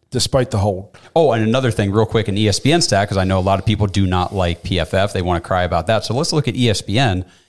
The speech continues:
Speaker 2: Myles Garrett, when he was facing a single team, just a, a, one, uh, blocker, had a thirty percent pass rush win rate.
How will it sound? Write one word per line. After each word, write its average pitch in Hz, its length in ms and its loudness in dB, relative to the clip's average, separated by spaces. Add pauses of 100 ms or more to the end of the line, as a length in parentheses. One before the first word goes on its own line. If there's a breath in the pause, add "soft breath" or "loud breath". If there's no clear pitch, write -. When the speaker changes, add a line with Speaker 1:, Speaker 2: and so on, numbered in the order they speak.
(300 soft breath)
Speaker 2:
Myles 127 400 0
Garrett, 120 340 0
when 107 140 0
he 107 40 4
was 101 140 0
facing 110 380 -2
a 82 80 -4
single 135 420 0
team, 92 480 -6 (160)
just - 220 -4
a, - 20 -6
a, 101 60 -2
one, 101 1000 -4 (340)
uh, 98 180 2
blocker, 90 580 -2 (340 soft breath)
had 101 160 -2
a 92 140 0
thirty 120 320 0
percent 110 440 -2
pass 98 300 -2
rush 95 240 0
win 87 220 -4
rate. - 180 -14